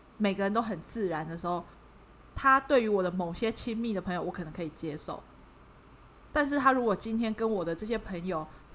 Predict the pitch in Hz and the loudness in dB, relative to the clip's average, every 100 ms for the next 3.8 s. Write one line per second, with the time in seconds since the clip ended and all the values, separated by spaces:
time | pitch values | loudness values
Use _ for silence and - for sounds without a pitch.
0 | - - - 294 294 254 254 180 214 202 | -20 -4 4 4 6 0 -2 -2 -2 -2
1 | - - - - - - - - 220 247 | -4 -20 -20 -20 -20 -20 -20 -6 0 6
2 | 247 - 277 277 302 247 - 254 262 214 | 4 4 -2 4 4 4 0 -2 0 0
3 | 190 196 202 - 226 - 190 | 2 2 0 -4 -8 -2 -2